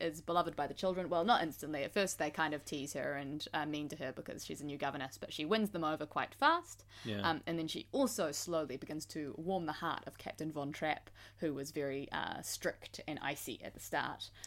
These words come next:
Speaker 1: which is not good because he's engaged to the Baroness, uh,
Speaker 2: Elsa Schrader.
Speaker 1: who's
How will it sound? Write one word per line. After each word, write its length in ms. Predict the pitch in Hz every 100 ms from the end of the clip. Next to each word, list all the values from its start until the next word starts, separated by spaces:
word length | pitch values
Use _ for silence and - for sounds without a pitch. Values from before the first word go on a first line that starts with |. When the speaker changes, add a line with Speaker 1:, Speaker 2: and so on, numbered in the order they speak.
| -
Speaker 1:
which 120 | 196 175
is 100 | 175
not 280 | 285 320
good 260 | 196 330 156
because 300 | 165 160 185
he's 180 | 233 220
engaged 680 | 180 220 220 196 151 - - - -
to 80 | -
the 80 | 175
Baroness, 840 | - 254 254 214 156 131 - - -
uh, 40 |
Speaker 2:
Elsa 380 | 180 160 151 120
Schrader. 840 | - - - 170 202 202 165 117 92 - -
Speaker 1:
who's 240 | 233 233